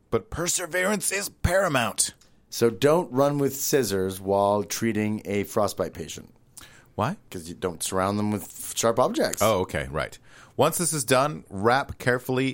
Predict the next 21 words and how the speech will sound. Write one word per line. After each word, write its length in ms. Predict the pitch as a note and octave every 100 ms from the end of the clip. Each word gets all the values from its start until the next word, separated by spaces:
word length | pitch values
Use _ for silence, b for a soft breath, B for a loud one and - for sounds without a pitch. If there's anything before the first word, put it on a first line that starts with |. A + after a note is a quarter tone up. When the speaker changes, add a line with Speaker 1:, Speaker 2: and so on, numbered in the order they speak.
| -
Speaker 1:
in 160 | F#2+
clean 480 | E2+ - A2+ A#2+ B2
bandages, 640 | G2+ G#2+ A#2+ A#2+ C3+ C3+ -
ensuring 500 | F2+ - A#2+ A#2+ A2
that 120 | F2
fingers 400 | - A2+ A#2+ G2
and 140 | E2+
toes 260 | - G2 F#2
are 60 | D2+
separated. 640 | - G2 C3 C#3 E3+ - _ _
Speaker 2:
Why? 180 | G#2 F2+
'Cause 180 | E2+ E2
they'll, 80 | F2
like, 160 | F2
fuse 260 | - G2 F#2
together 300 | E2+ E2+ A2+
or 40 |
Speaker 1:
Maybe, 120 | D2 C2+
Speaker 2:
something? 460 | C#2+ C#2+ - -
Speaker 1:
maybe. 420 | D2+ F#2+ B2 D3+ G2
Speaker 2:
Ugh. 260 | F#2 B1+